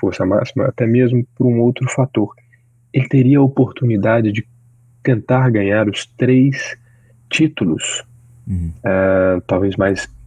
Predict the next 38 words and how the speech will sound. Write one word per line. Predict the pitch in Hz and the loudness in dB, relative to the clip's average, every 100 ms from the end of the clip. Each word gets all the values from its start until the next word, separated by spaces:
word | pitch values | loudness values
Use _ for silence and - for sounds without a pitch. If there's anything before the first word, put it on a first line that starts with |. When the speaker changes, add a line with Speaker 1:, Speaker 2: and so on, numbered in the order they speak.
| - | -10
Speaker 1:
importantes, | - 95 - 90 - 107 101 95 92 | -6 -2 -2 -4 -4 -4 -2 -2 0
né, | 110 120 | 0 0
considerando | 90 - 98 95 101 | -4 -2 0 0 -2
o | |
cenário | - 104 92 92 98 | -2 0 0 0 -2
do | |
futebol | 101 - 95 90 92 | -4 -4 0 2 2
em | 101 | 0
que | - | 0
ele | 110 | 0
está, | 110 - 85 | 0 -2 -4
os | 98 | -4
Estados | - 90 92 | -2 -2 0
Unidos. | 90 82 - | -2 -2 -2
A | 95 | 2
U | 104 127 | 4 4
S | 98 107 | 2 -4
Open | - 120 | -2 -2
Cup, | 123 156 185 | 2 0 0
a | - 127 | 0 2
M | 139 | 2
L | 104 | 0
S | 107 - | -2 -2
Cup | - 156 - - _ | -2 -2 -4 -14 _
e | 269 | 0
a | 226 | 0
Conca | - 135 104 | 0 -2 -2
Champions. | 90 87 - - _ _ _ _ _ - | -4 -6 -10 -20 _ _ _ _ _ -10
Então, | 104 113 117 127 | -4 0 0 0
seria | 139 117 135 | 0 0 0
a | |
primeira | 135 143 113 131 208 | 0 2 4 4 4
vez | 143 120 | 2 2
na | 113 | 0
história | 104 - 101 113 131 | -4 -2 0 2 0
que | 175 | -2
um | 175 | -2
time | - 123 143 170 | -2 -2 0 0